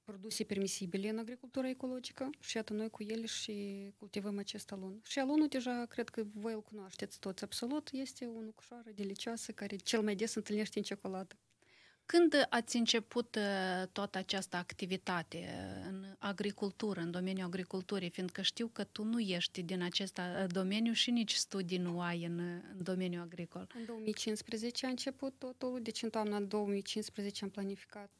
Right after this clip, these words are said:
Speaker 1: uh, și am plantat această livadă și deja de atunci a început povestea noastră. Da, nu am studii în domeniu, deci eu, în general, am venit dintr-un domeniu, uh, mă rog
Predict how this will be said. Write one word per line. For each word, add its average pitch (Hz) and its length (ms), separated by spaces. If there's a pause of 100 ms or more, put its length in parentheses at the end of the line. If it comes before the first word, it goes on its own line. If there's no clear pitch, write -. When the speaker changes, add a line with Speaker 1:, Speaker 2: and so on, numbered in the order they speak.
(100)
Speaker 1:
uh, 196 1000 (240)
și - 180
am 202 200
plantat 196 580 (240)
această - 520 (120)
livadă 262 480
și - 180
deja 269 340
de 240 80
atunci 247 400
a 247 100
început 233 640
povestea 214 460
noastră. 220 420
Da, 226 220
nu 220 180
am 202 120
studii 202 360
în 196 80
domeniu, 240 420 (500)
deci 214 200
eu, 233 120
în 226 80
general, 220 380
am 202 100
venit 202 260
dintr-un 202 480
domeniu, 196 440
uh, 190 500 (180)
mă 214 100
rog 190 360